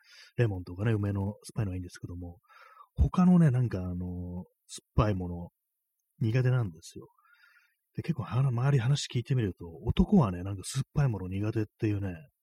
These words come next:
そういう傾向にあるように思って、女の人はね、割となんか、そういう酸っぱいもの好きっていうね、い-、いう人が、私の周りでもなんかほんと多くって、ほんとなんかスパーンと分かれるんですよね。「いや、なんか酸っぱいの苦手なんだよね」っていうのは大体まあ男ですよ、私も含めて。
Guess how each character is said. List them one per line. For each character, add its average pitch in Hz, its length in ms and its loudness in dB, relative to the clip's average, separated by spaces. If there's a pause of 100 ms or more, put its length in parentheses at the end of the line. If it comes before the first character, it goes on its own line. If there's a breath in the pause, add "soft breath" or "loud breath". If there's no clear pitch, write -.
(760)
そ - 160 -4
う 120 40 2
い - 20 2
う - 40 -12
傾 127 120 4
向 123 120 2
に 110 120 2
あ 110 60 2
る 104 100 -2
よ 87 80 -8
う - 20 -10
に 87 60 -12
思 90 100 -14
っ - 20 -14
て、 - 100 -12
女 175 260 2
の 170 80 6
人 151 180 2
は 98 100 0
ね、 87 80 -10
割 92 200 -4
と 107 100 -6
な 101 60 -2
ん 98 80 -4
か、 85 100 -12 (760 loud breath)
そ - 140 -4
う - 20 0
い - 20 -6
う - 20 -6
酸 - 120 -8
っ - 60 -18
ぱ 135 80 2
い - 20 0
も 107 80 -2
の 101 60 -4
好 95 60 -12
き - 120 -2
っ 117 120 -2
て - 100 -6
い 85 140 -6
う 87 40 -12
ね、 90 140 -6 (600)
い-、 110 60 -4
い 104 100 0
う 98 40 -2
人 104 180 0
が、 85 220 -6 (480)
私 117 300 -2
の 127 80 6
周 117 180 4
り 113 60 0
で 113 60 0
も 90 80 -2
な 90 60 -6
ん 85 40 -12
か 85 80 -14
ほ 95 120 -4
ん 98 60 -6
と 98 120 -6
多 104 140 0
く - 100 -10
っ - 20 -10 (140)
て、 - 180 -14 (380)
ほ 151 60 0
ん 151 40 2
と 151 60 4
な 147 80 4
ん - 20 -4
か 92 100 -4
ス - 120 -12
パ 156 120 -2
ー 139 100 -2
ン 135 40 -2
と 113 60 -2
分 95 120 -4
か 104 120 0
れ 110 80 4
る 95 140 0
ん 78 40 -16
で 78 100 -20
す - 140 -16
よ 85 80 -18
ね。 85 240 -14
「い 92 40 -10
や、 95 80 -10
な 92 60 -10
ん - 20 -12
か 90 60 -14
酸 - 100 -18
っ - 60 -20
ぱ 135 80 0
い 104 40 0
の 95 60 -4
苦 113 140 0
手 135 60 0
な 120 120 2
ん 113 40 0
だ 92 60 -4
よ 85 60 -8
ね」 95 60 -2
っ - 20 -4
て - 100 -6
い - 20 -2
う 92 60 -6
の 101 80 -4
は 113 40 2
大 117 40 0
体 120 100 0
ま 101 100 -2
あ - 20 -14
男 92 300 -6
で 87 80 -6
す - 100 -18
よ、 87 60 -16
私 95 260 -12
も 90 120 -12
含 92 200 -14
め 90 60 -16
て。 80 220 -20